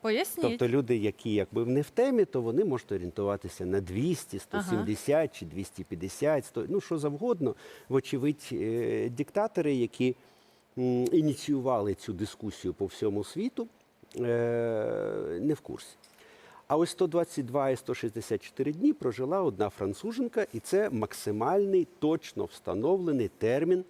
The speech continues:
Speaker 2: життя людини. І тому, якщо ставити якусь мету, якусь планочку, то, будь ласочка, сто двадцять два і трошечки більше, і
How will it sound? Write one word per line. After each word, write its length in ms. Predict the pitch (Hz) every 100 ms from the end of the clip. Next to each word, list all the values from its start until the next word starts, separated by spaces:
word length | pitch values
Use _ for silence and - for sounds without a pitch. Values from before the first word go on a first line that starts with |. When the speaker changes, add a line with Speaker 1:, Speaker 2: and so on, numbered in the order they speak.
| - - - _ _ _ _ _
Speaker 2:
життя 540 | 95 110 - 127 123 156 -
людини. 340 | 101 113 82 - - _ _ _ _ _ _
І 220 | 147 202 - -
тому, 280 | 151 202
якщо 300 | 175 123 -
ставити 540 | 120 - 113 98 - 92
якусь 640 | 92 - 110 - 87 -
мету, 320 | 85 85 233
якусь 360 | 254 113 107 98 -
планочку, 680 | 92 87 139 - - 240 226
то, 140 | - 214
будь 260 | 151 113
ласочка, 560 | 120 170 156 - - 120
сто 240 | - - 127
двадцять 460 | 98 101 - 85
два 420 | 87 104 110 139 -
і 100 | 90
трошечки 600 | - 104 - 87 - 92
більше, 500 | 80 127 226 214 160 - - - - -
і 460 | 139 139 143 143